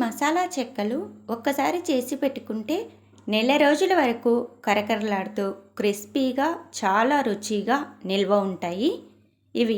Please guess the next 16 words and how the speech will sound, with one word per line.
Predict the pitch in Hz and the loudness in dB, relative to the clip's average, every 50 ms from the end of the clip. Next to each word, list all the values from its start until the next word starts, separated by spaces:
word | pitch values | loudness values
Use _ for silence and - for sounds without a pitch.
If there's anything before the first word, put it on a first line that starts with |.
| 208 202 | 2 4
ఎలా | 208 226 302 - 381 | 4 4 4 4 4
తయారు | 349 339 339 339 320 | 2 2 2 0 -4
చేసుకోవాలో | 302 294 - - 269 262 262 285 359 392 330 214 202 | -4 -4 -4 -4 -2 0 0 2 2 2 2 0 0
ఇప్పుడు | - 226 208 262 - - | -2 -2 -2 -2 -4 -4
చూద్దాము. | - 190 175 160 185 180 190 208 262 330 453 - - - - _ _ _ _ 240 | -6 -8 -6 -2 -2 -2 0 2 2 2 2 0 -4 -14 -20 _ _ _ _ -4
ఫస్ట్ | 254 254 - - - 339 453 554 605 - - - _ _ _ - 254 | -4 -4 -4 -4 -2 0 0 0 -2 -4 -10 -18 _ _ _ 2 2
ఒక | 254 269 254 240 233 | 4 4 2 2 0
మిక్సింగ్ | 233 - - 320 330 359 330 294 | -2 -2 -2 0 2 4 4 4
బౌల్లోనికి | 254 226 208 202 196 190 196 - 285 339 427 466 - - _ _ _ _ _ - 233 247 | 4 2 2 0 -2 -2 -4 -4 -4 -4 -4 -4 -10 -18 _ _ _ _ _ 4 4 4
ఒక | - 320 311 - | 4 2 0 2
కప్పు | 254 220 226 - - 330 320 269 240 233 233 254 - - _ _ _ - - 214 | 0 0 0 -2 -2 0 2 2 2 2 0 -4 -8 -16 _ _ _ -2 0 0
అటుకులు | 208 214 208 - 226 226 233 302 381 381 311 | 0 0 -2 0 2 2 4 4 4 2 2
వేసుకోవాలి. | 214 190 196 - - - - 190 180 185 190 226 311 415 508 - - - - _ _ _ _ _ _ _ - | 2 0 -2 -4 -8 -8 -6 -6 -4 -2 0 2 2 2 0 -2 -8 -14 -20 _ _ _ _ _ _ _ 2
మీరు | 240 254 254 262 269 262 254 - - - 196 202 214 | 2 4 6 6 6 6 4 2 -2 -2 2 4 6
ఏ | 233 262 302 302 277 | 6 6 6 4 2
అటుకులైనా | 277 - - 247 240 226 220 214 226 | 2 0 0 0 0 0 0 0 -2